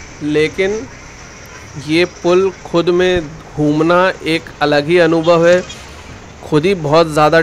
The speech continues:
time भी लेता है। थोड़ा हट के है शहर से, तो ये बता दूं कभी आप अगर आना भी चाहें तो अपना वक्त निकाल के आइए, लेकिन पैसा वसूल type जगह है।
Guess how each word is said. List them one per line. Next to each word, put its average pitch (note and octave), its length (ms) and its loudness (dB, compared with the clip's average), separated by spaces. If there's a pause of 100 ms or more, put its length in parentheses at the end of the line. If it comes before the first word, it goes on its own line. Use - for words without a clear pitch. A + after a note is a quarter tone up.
time D3+ 340 2
भी E3 80 2
लेता D3+ 300 0
है। D#3+ 80 -2 (160)
थोड़ा F3 240 4
हट D#3 260 0
के - 160 -2
है G3 180 4
शहर F#3+ 340 2
से, G#3 220 0 (420)
तो D#3 60 -4
ये D3+ 200 0
बता D#3+ 320 2
दूं F3+ 160 0
कभी D#3+ 320 -2
आप E3 200 0
अगर E3 200 -2
आना D3+ 440 -2
भी F3+ 160 -2
चाहें E3 400 -2 (460)
तो D#3 80 -2
अपना D#3 260 -2 (140)
वक्त D#3 260 -2
निकाल C#3+ 400 0
के D#3+ 120 -6
आइए, C3+ 300 -4 (440)
लेकिन G3 400 -2 (1500)
पैसा D3+ 480 0
वसूल D#3 480 -4
type C#3 260 -6
जगह B2+ 260 -8
है। - 140 -12